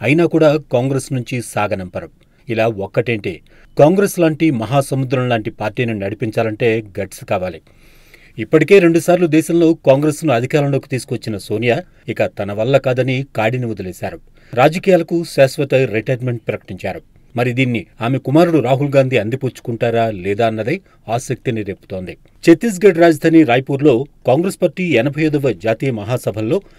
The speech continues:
ఈ మేరకు సోనియా గాంధీ రాజకీయ సన్యాస ప్రకటన చేశారు. భారత్ జోడో యాత్ర తర్వాత ఈ నిర్ణయాన్ని తీసుకున్నట్లుగా చెప్పారు. "పదేళ్ల యూపీఏ ప్రభుత్వం నాకు సంతోషం కలిగించిన అంశమని, భారత్ జోడో యాత్ర తర్వాత తన పొలిటికల్ ఇన్నింగ్స్ ముగించడం సంతోషమని" పేర్కొన్నారు.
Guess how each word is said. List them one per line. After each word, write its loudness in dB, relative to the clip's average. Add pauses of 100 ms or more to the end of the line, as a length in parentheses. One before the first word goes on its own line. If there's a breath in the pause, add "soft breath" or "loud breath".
(140 soft breath)
ఈ -6
మేరకు 0
సోనియా -2
గాంధీ -2
రాజకీయ -2
సన్యాస -4
ప్రకటన -6
చేశారు. -10 (380 soft breath)
భారత్ 4
జోడో 2
యాత్ర 2
తర్వాత 0 (140)
ఈ -2
నిర్ణయాన్ని -4
తీసుకున్నట్లుగా -6
చెప్పారు. -8 (400)
"పదేళ్ల 4
యూపీఏ 4
ప్రభుత్వం 0
నాకు -2
సంతోషం -6
కలిగించిన -4
అంశమని, -4 (380 soft breath)
భారత్ 2
జోడో 0
యాత్ర 0
తర్వాత 2 (280 soft breath)
తన -2
పొలిటికల్ 2
ఇన్నింగ్స్ 2
ముగించడం -4
సంతోషమని" -4
పేర్కొన్నారు. -8